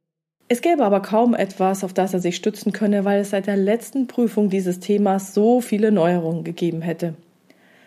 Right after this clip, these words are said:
Er habe jetzt die ersten Informationen gesammelt und Interviews geführt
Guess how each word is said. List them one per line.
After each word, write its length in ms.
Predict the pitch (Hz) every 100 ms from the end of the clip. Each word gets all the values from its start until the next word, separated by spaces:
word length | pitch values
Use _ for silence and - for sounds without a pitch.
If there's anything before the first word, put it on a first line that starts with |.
| _ _
Er 140 | -
habe 220 | 170 170 185
jetzt 420 | 185 220 - -
die 100 | 214
ersten 280 | 208 214 220
Informationen 720 | 208 208 208 196 214 208 208
gesammelt 540 | 196 180 233 254 262
und 140 | 175
Interviews 540 | 175 226 254 226 226 -
geführt 480 | 214 - 226 220